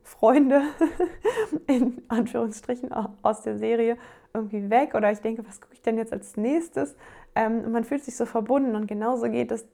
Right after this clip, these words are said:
dem Autor natürlich auch. Da habe ich immer gar nicht so richtig nachgedacht und, ähm, drüber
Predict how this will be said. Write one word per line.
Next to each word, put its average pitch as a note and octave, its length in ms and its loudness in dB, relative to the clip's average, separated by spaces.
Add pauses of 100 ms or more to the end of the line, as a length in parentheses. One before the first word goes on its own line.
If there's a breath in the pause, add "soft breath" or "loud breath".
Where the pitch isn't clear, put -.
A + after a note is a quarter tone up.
(120)
dem G#3+ 160 -2
Autor A3 260 -2
natürlich G#3 420 -2
auch. C#4+ 120 4
Da A3+ 120 -8
habe G3+ 120 -4
ich G#3 100 -10
immer G3+ 140 -6
gar G3 140 -4
nicht G#3 140 -6
so G3 60 -6
richtig G3 220 -10
nachgedacht G3+ 580 -6 (100)
und, G3+ 320 -10 (240)
ähm, F#3+ 280 -6 (540 loud breath)
drüber A3 400 2